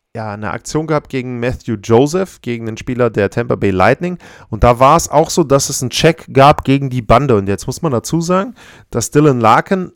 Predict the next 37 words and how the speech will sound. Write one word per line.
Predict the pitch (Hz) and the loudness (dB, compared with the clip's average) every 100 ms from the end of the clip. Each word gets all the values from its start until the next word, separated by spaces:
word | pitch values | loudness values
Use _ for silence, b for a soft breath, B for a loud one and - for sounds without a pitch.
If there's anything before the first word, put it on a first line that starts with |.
| _ | _
letztes | 117 143 - 185 - | 0 0 0 -6 -2
Jahr | 156 156 160 - _ _ _ | 0 0 0 -6 _ _ _
vierundvierzig | - 175 208 202 180 170 - | -4 2 2 4 0 0 -4
Spiele | 165 151 | -2 -4
gefehlt | 110 - 151 - | -6 -2 -2 0
hat, | 196 165 | 0 2
weil | 123 131 | 2 4
er | |
einen | 131 123 | 2 0
Crosscheck | - 147 - - 156 - | 0 2 2 -2 -4 -4
von | - 123 | -4 -2
Jamie | 120 127 123 | 0 0 -2
Benn | 104 120 156 | 2 2 2
in | 135 139 | 0 0
den | 127 | 0
Nackenbereich | 120 143 147 107 90 92 92 | 0 -2 -4 -6 -4 -6 -6
bekommen | - - 104 95 95 | -12 -8 -8 -6 -8
hat. | 90 _ B B B B B B | -10 _ B B B B B B
Und | 117 113 | -4 0
wenn | 143 | 2
man | 147 117 | 2 2
da | 117 160 | 2 2
natürlich | 190 - 180 170 - _ _ _ | 0 -2 -4 -6 -10 _ _ _
weiß, | 110 110 135 175 - - - _ | -2 0 2 0 -6 -14 -20 _
dass | - - 123 - | -14 -6 -6 -4
der | 123 | -4
so | 110 | -2
eine | 123 | -4
Verletzung | - 110 151 - 160 | -4 -4 -4 -4 -6
hat | 117 107 | -4 -4
und | 107 104 | -6 -4
der | 123 | -2
wird | 127 151 | -2 -2
dann | 139 | -4
in | 139 | -4
einem | 127 120 | -6 -6
Spiel | - - - 135 175 175 - | -8 -10 -10 -2 0 0 -4